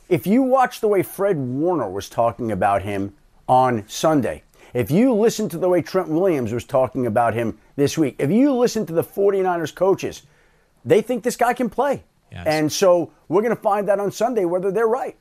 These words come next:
Speaker 2: Stefania is sitting here nodding her head
Speaker 1: <laughs>
Speaker 2: in agreement with much jubilation. Uh, by the way, you and I both have plenty of respect for the legendary Bill Parcells, who kinda has his quarterback commandments that he followed for guys during the pre-draft process. And Brock Purdy checked a lot of the boxes.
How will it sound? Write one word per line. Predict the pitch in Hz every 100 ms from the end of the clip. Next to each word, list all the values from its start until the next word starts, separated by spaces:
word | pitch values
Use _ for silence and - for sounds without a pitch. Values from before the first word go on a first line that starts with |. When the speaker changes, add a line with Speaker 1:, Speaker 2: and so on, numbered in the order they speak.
| _
Speaker 2:
Stefania | - 127 127 135 139 123
is | 110
sitting | 131 127
here | 127 117
nodding | 113 117 127
her | 117
head | - -
Speaker 1:
<laughs> |
Speaker 2:
in | 110
agreement | 101 123 151 139 117
with | 110 -
much | 113 -
jubilation. | 131 117 113 123 - 101 95 - - _
Uh, | 120 120
by | 196
the | 240
way, | 233 147
you | 151
and | 185
I | 165 156
both | 131 117
have | 117 110 -
plenty | 143 127 127 120
of | 104 92
respect | 98 - - 135 -
for | - 113 107
the | 98 101
legendary | 101 120 127 113 107 101
Bill | 104 113
Parcells, | 113 104 104 190 143 107 -
who |
kinda | - 156
has | 151 139
his | 117
quarterback | - - 175 165 151 139
commandments | - 117 120 131 147 143
that | 120
he | 107
followed | - 131 143 151 156 - - _
for | 123
guys | 120 131 131 135
during | 131 123
the | 113
pre-draft | - 135 123 117
process. | - 170 135 104 -
And | 120 110
Brock | 131 -
Purdy | - 196 139
checked | - 170 -
a |
lot | 123 123
of | 175
the |
boxes. | 156 185 - - -